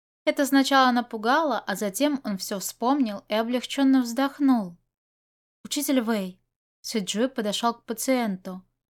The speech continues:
«Как себя чувствуете?» «А сам как думаешь?» усмехнулся Усянь. «Помоги сесть». Юный лекарь поспешил исполнить просьбу учителя. Ночью он постарался, делясь с ним светлой энергией,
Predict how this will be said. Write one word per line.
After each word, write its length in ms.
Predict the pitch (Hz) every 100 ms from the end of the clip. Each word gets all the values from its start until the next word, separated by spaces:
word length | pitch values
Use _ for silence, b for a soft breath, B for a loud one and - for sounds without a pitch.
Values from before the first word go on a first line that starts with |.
| _
«Как 200 | 302 294
себя 240 | - 214
чувствуете?» 960 | 208 - 277 - 220 196 190 - 190 190 _ _ _ _ _
«А 140 | - 269
сам 280 | - 302 269
как 240 | 233 208
думаешь?» 640 | 233 226 202 190 - - _ _ _ _ _ -
усмехнулся 680 | 214 - 208 214 196 180 202
Усянь. 520 | 220 - 226 196 180 - _ _
«Помоги 400 | - 285 277 320
сесть». 600 | 311 - 202 185 - _ _ _ _ _ _ _ _ _ _ -
Юный 300 | 294 330 311
лекарь 360 | 294 339 302 240
поспешил 560 | 208 - 214 - 208
исполнить 560 | 202 - 226 302 277 -
просьбу 360 | 208 196 180
учителя. 800 | 190 190 - 190 190 190 185 185 - _ _ _ _ -
Ночью 420 | 330 370 - 220
он 200 | 214 196
постарался, 840 | 208 - 196 190 254 294 - 226 202
делясь 400 | 214 233 226 214
с 80 | -
ним 160 | 214
светлой 460 | - 214 208 208 202
энергией, 720 | 208 196 240 294 262 202 196